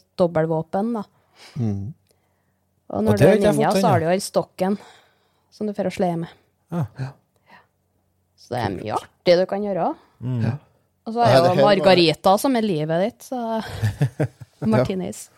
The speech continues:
Speaker 1: <laughs>
Speaker 2: Det her var virkelig et bra spill, altså. Var det?
Speaker 3: Ja.
Speaker 2: Det her var skikkelig, og så nydelig og fantastisk musikk.
Speaker 3: Ja.
Speaker 1: Ja, den er tøff.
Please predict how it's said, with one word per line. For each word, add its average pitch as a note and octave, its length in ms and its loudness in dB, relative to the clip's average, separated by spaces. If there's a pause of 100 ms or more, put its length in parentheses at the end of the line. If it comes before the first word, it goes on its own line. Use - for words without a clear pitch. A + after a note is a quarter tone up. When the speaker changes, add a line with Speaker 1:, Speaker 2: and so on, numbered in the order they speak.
(120)
Speaker 1:
<laughs> - 920 -4 (240)
Speaker 2:
Det A#2 120 2
her C3 160 4
var D3+ 140 0
virkelig G#2+ 520 -2
et - 140 -6
bra A2+ 300 -2
spill, B2 260 -2
altså. A2+ 240 -6 (220)
Var C#3 160 -6
det? G2+ 40 -2
Speaker 3:
Ja. - 260 -6 (1400)
Speaker 2:
Det - 120 -8
her A2+ 80 4
var B2+ 120 -4
skikkelig, - 520 -10
og D3 140 -8
så - 100 -8
nydelig E3+ 500 -8
og D3 200 -8
fantastisk - 1080 -6
musikk. D#3 380 -4 (180)
Speaker 3:
Ja. F#2 140 2 (100)
Speaker 1:
Ja, F#3 140 0 (500)
den E3+ 180 -4
er D#3+ 60 -8
tøff. - 240 -10